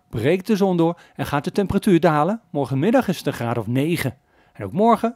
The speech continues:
is veel wind. Zaterdag gaat het nog harder waaien,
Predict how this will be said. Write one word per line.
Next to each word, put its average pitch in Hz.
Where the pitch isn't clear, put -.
is -
veel 202
wind. 123
Zaterdag 143
gaat 196
het 190
nog 180
harder 143
waaien, 151